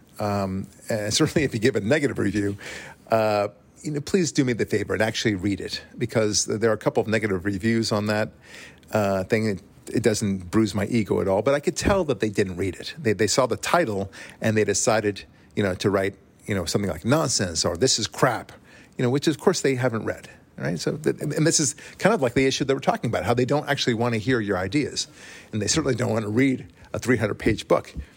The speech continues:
which is an easy read, but they, they're not about to read a book that, that flies in the face of everything they believe and might actually challenge their beliefs. Okay. So check out Atheism Destroys. We have an Audible version of it now.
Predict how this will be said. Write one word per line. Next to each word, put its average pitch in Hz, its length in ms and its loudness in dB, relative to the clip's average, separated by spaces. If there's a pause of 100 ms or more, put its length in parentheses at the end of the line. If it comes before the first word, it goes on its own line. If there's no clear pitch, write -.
(300)
which 123 140 0
is 131 120 4
an 190 80 2
easy 226 240 2
read, 185 340 0 (160)
but 131 260 2
they, 139 120 2
they're 143 360 0
not 165 200 0
about 135 240 0
to 120 80 -2
read 123 320 -2
a - 80 -10
book 120 320 -2
that, 101 160 0 (180)
that 101 220 -2
flies 110 320 0
in 101 60 -4
the 98 60 -6
face 101 220 -2
of 98 100 -2
everything 98 340 -4
they 92 100 -4
believe 160 340 -2 (320)
and 120 100 2
might 123 180 2
actually 110 320 -2
challenge 104 460 -2
their 98 120 -2
beliefs. - 380 -6 (500)
Okay. 180 200 2 (1040)
So - 140 2
check 143 240 2
out 135 80 4
Atheism 107 460 0
Destroys. 123 560 0
We 104 140 -2
have 92 140 -2
an 87 140 -8
Audible 101 400 0
version 95 320 0
of 92 80 -2
it 95 140 -2
now. 98 260 -2